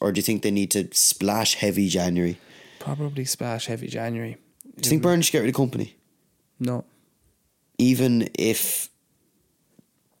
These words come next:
Speaker 1: there's a chance if they just shored it up a bit and grinded out results rather than trying to play this incredible football?
Speaker 2: Um,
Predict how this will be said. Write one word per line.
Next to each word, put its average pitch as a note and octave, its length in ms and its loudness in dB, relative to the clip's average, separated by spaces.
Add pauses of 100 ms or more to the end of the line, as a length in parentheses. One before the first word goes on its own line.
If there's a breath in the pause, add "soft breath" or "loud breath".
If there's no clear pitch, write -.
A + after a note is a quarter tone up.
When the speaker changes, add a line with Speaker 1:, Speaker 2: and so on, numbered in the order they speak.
(220)
Speaker 1:
there's G#2+ 200 2
a G2 60 -2
chance G2 400 0
if - 80 -10
they G2 100 0
just F#2 160 -4
shored G2+ 520 2
it F#2+ 80 0
up G2 160 -2
a - 20 -8
bit - 400 -4
and - 260 -6 (140)
grinded F#2 380 0
out F#2 100 -2
results F#2+ 500 -2
rather F#2 220 0
than F#2 140 -6
trying F#2+ 180 -2
to F#2 100 0
play F#2+ 140 0
this F2+ 180 0
incredible F#2 380 -2
football? G2 400 -4 (680 loud breath)
Speaker 2:
Um, D3 640 -2